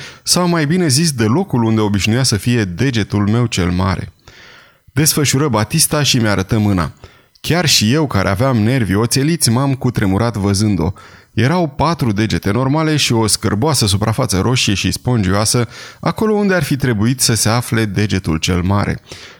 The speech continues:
Fusese retezat sau smuls din rădăcină. „Dumnezeule!” am strigat eu. „Este o rană îngrozitoare, trebuie să fi sângerat considerabil.” Da, așa a fost.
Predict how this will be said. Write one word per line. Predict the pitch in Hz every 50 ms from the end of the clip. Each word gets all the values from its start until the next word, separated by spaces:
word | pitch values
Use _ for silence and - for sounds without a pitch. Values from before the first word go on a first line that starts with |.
| -
Fusese | - - 151 156 147 - 202 196 - 170 151
retezat | 147 143 139 - 131 113 101 135 165 160 -
sau | - 120 104 104
smuls | 92 92 107 123 143 139 104
din | 90 98 98
rădăcină. | 92 98 95 98 95 - - 107 90 78 73 - _ - - - _ _ _ _ _ _ _ _ _ _
„Dumnezeule!” | - 110 104 117 131 131 127 117 101 92 101 147 165 143 110 98 101 95 - - - - -
am | - 98 92
strigat | - - 101 101 92 107 98 - -
eu. | 95 95 95 - - - - - _ _ _ _ _ _
„Este | - 120 131 127 - 139
o | 120 110
rană | 113 143 160 147 131
îngrozitoare, | 123 123 113 120 120 110 131 123 - 185 175 131 101 92
trebuie | - 127 143 127 135 135
să | 120 - 131
fi | - - 170
sângerat | - 147 139 131 117 147 156 147 135
considerabil.” | - 147 139 127 135 117 123 143 170 156 107 98 85 - - - - - - - - - - _ _ _ _ _ _ -
Da, | - 98 127 131 107 90 - - -
așa | 107 104 101 - 127 117
a | 107
fost. | 98 - 107 101 - -